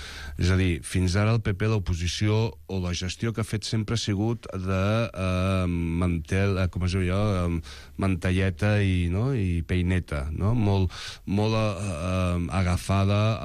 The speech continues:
als valors tradicionals i clàssics de la dreta conservadora espanyola. Llavors, ella, com a presidenta d'una comunitat que té una capital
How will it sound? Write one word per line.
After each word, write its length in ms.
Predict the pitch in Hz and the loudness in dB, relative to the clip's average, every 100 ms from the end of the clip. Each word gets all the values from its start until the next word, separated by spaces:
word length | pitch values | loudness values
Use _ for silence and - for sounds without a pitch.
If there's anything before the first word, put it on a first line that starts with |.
| 92 | 0
als 240 | 87 82 | 0 0
valors 460 | 82 90 95 92 - | 0 0 2 0 -2
tradicionals 960 | 92 90 87 - 87 92 95 95 92 | 0 0 0 0 2 4 4 2 0
i 80 | 87 | -2
clàssics 720 | - 95 92 90 98 92 - - - - | 0 0 2 2 0 -2 -8 -14 -20 -16
de 160 | - 98 92 | -4 0 2
la 80 | 90 | 2
dreta 300 | 95 95 98 | 2 0 0
conservadora 640 | 95 - 95 92 95 95 | 0 2 2 2 2 2
espanyola. 600 | 98 - 90 87 73 69 - - - - - - | 0 0 0 2 0 -2 -6 -14 -18 -18 -12 -2
Llavors, 340 | 95 101 - - - | 0 0 -2 -8 -4
ella, 300 | 127 123 127 | 0 0 -2
com 160 | 117 101 | -2 -2
a 60 | 87 | -2
presidenta 840 | 90 82 95 104 107 113 117 117 - | -2 -2 0 0 0 0 0 -2 -6
d'una 460 | 64 87 98 110 107 | -16 -8 -2 -2 -2
comunitat 560 | 107 104 98 90 120 120 | -2 0 0 0 -2 -2
que 140 | 82 | -6
té 140 | - 87 | -4 -2
una 160 | 87 | -2
capital 720 | 80 80 78 85 92 95 87 | -2 -4 -4 0 2 2 0